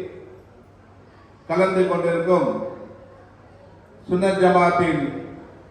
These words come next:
போர்வால், சுன்னத் ஜமாத்தின்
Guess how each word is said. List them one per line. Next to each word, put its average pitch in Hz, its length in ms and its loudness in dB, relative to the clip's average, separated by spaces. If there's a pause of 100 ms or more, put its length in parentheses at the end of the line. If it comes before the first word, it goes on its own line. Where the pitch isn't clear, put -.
(840)
போர்வால், 185 600 4 (2000)
சுன்னத் 196 320 0
ஜமாத்தின் 185 520 0